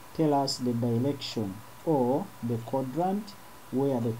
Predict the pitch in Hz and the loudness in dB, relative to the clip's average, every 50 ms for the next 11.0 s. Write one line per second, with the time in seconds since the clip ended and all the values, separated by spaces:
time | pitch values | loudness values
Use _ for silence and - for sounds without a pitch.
0 | - - 135 135 131 127 - - - - - - - 135 131 127 127 - - 131 | -4 -4 -4 -4 -4 -6 -10 -16 -18 -18 -18 -10 -4 -4 -4 -2 -4 -4 0 2
1 | 127 127 127 135 131 117 117 120 139 165 208 226 - - - - - - 117 123 | 2 2 2 2 2 2 2 2 2 0 0 -2 -4 -8 -14 -16 -8 -2 0 2
2 | 127 135 127 127 - - 123 131 131 127 123 131 165 214 - - - 135 123 113 | 2 2 0 -2 -4 -4 -2 0 2 2 4 2 2 -2 -4 -6 -8 -8 -6 -4
3 | 110 110 113 120 123 123 113 104 101 98 98 - - - - 117 127 127 120 120 | -2 -2 0 0 0 0 0 -2 -4 -6 -8 -10 -12 -12 -8 -4 -2 -2 -4 -4
4 | - 135 147 185 208 - - - - 143 131 131 131 127 - 127 127 151 175 190 | -4 -4 -4 -4 -4 -6 -12 -6 -2 0 0 0 0 0 0 2 4 6 6 6
5 | 190 190 - 165 151 156 151 151 156 135 123 120 123 127 135 143 143 160 180 185 | 4 4 2 2 4 4 4 4 2 -2 -2 0 0 0 2 2 2 2 0 -2
6 | 185 - - 160 147 127 123 117 127 147 180 214 247 233 - - - - - - | -4 -4 -4 -2 2 2 2 4 4 2 2 2 0 -2 -6 -12 -18 -18 -18 -18
7 | - - - - - - - 143 135 135 - 143 139 135 135 127 127 139 160 196 | -18 -18 -16 -10 -8 -4 -2 -2 -2 0 0 0 2 2 2 4 4 4 4 4
8 | 226 - - - 156 143 139 156 190 226 226 - 131 127 117 117 - - 139 135 | 2 -2 -4 0 0 2 2 2 2 2 0 0 -2 -2 -2 0 0 0 0 0
9 | 131 135 127 - - 131 127 117 101 101 113 107 98 95 - - 107 120 135 131 | 0 -2 -4 -2 0 0 2 2 0 -2 -4 -4 -4 -6 -8 -8 -6 -4 -2 -2
10 | 123 120 - 143 170 226 226 - - - - - - - - 123 143 156 156 | -2 -2 -2 -2 -2 -2 -4 -8 -12 -18 -18 -18 -12 -2 2 4 6 6 6